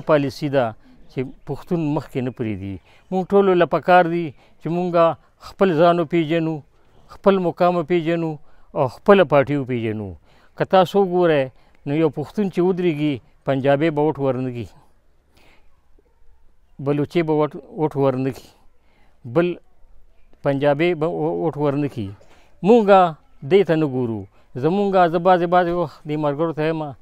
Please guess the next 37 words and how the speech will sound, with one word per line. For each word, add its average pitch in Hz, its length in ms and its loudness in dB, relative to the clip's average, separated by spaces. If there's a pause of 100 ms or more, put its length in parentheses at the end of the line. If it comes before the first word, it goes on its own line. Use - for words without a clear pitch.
(320)
چې - 140 -12
زمونږه 175 380 -2
مثال 160 360 0 (880)
د 110 140 -8 (140)
ګډې 165 220 2
د - 100 0
بچي 120 320 -4
دی، 101 100 -8 (720)
خو - 120 -12
چې 131 160 -8
چا 190 100 4 (100)
سره 185 100 0
هم 175 140 -2
په 175 140 0
لاس 175 180 6
کې 160 160 -8
شنه 180 200 -4
کو 156 120 0
د 143 160 -2
ولیده، 170 320 0 (400)
نو 135 180 -4
بیا 170 180 6
بیا 156 160 2
کوو 185 200 2
روان 135 280 4
یو. 131 120 0
دا 165 100 6
نه 180 80 0
وي 165 120 -2
چې 151 100 -4
دا 156 60 4 (100)
تور 180 200 -4
دی، 147 140 -8
سپین 185 240 -8
دی، 131 80 -4 (100)
برګ 110 260 -2
دی. 92 120 -10